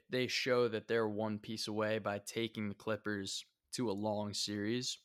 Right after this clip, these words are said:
and then adding a guy like Jrue Holiday over the offseason and suddenly becoming a Western Conference title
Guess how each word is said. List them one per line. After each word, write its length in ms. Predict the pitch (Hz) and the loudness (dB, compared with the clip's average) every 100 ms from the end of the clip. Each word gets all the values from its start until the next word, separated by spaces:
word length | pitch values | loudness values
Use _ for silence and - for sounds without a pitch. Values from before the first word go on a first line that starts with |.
| _ _ _ _ _ - | _ _ _ _ _ -4
and 200 | 117 117 | -2 0
then 340 | 113 113 110 - | 0 0 -2 -2
adding 360 | 110 117 113 113 | 0 2 0 -4
a 60 | |
guy 280 | 107 110 107 | -2 0 2
like 220 | 104 104 | 0 -4
Jrue 260 | 98 107 110 | -8 -4 -2
Holiday 460 | 95 104 104 110 110 | 2 2 2 2 0
over 180 | 104 | 0
the 120 | 101 95 | -2 -2
offseason 640 | 101 104 - 123 131 139 - _ _ _ _ _ _ _ _ _ - | -2 -4 -2 -2 -2 -4 -6 _ _ _ _ _ _ _ _ _ -6
and 140 | 120 | -2
suddenly 460 | 104 - 131 120 117 | 2 4 6 4 0
becoming 640 | 107 107 - 117 110 104 104 _ _ _ - | -2 -4 0 0 0 -2 -6 _ _ _ 2
a 60 | 117 | 8
Western 360 | 117 - 117 | 8 6 0
Conference 480 | 107 113 101 104 - | 4 4 4 -2 -4
title 500 | - 107 101 98 104 | 2 4 4 2 -2